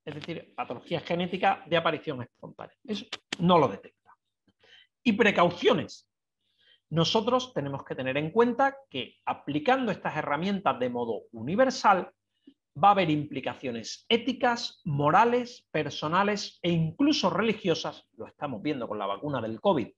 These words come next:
que no les digo, con un estudio genético poblacional. Y es muy importante tener una legislación adecuada que evite la discriminación y proteja el derecho de esa pareja a elegir.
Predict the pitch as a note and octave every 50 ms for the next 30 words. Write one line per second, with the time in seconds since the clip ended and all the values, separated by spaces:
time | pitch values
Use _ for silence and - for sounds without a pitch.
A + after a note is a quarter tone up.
0 | _ _ - D3+ C#3+ C3+ C3 B2 A2+ A2+ D3+ F3 C#3 G#2 F2 - _ _ _ _
1 | _ _ - D3 C3+ C#3+ D3+ C#3+ C#3+ - - D#3 C#3 C3 B2 - - C3 D3+ D#3
2 | D3+ A#2+ - G#2 F#2 G2+ G#2 A#2+ D#3 F#3+ G3+ - A#3+ A3 G3 E3 D3 D3+ - -
3 | _ _ _ _ _ _ _ _ _ - G3 A#3+ B3 - - - F#3 D#3 _ -
4 | C4+ C#4+ D4+ D4+ D4+ C#4+ C4 - A3+ G#3+ G3 F#3 - F#3 E3+ E3+ D#3+ - F3 E3+
5 | - _ _ _ _ _ - F#3+ F#3+ G#3+ A3 A3 A3 G#3+ G3+ F#3+ F3 F3+ E3 -
6 | - G3+ F#3 - - F#3+ F3+ E3+ D#3+ - - B3 B3+ A3 G3+ G#3+ A#3+ A#3 G#3+ -
7 | - E3 C#3+ C3 A#2+ A#2+ B2+ _ _ _ _ _ G3 G3+ F#3+ G#3 G3+ - G3+ F#3+
8 | F#3 - - D#3 D#3 E3 F#3 C4 C4+ - - - B3 A#3+ A3+ G#3+ G3 F3+ - -
9 | F3 D#3 A#2+ G#2+ G2+ - _ _ _ _ _ _ _ _ _ _ _ G#3+ A#3 A#3+
10 | A#3 - - - F#3 F3+ F3+ F3+ - G3+ F#3 - - G3+ G3 F#3+ - - _ _
11 | - F3 F3+ F3 F3 F#3+ F#3 F3+ F3+ - - - F#3+ - - - _ _ C#3+ D#3
12 | E3+ E3 - G3 - - C#3+ C#3+ D3 D3 - E3 D3+ - - _ - E3+ G3+ A#3+
13 | A#3+ - - - - _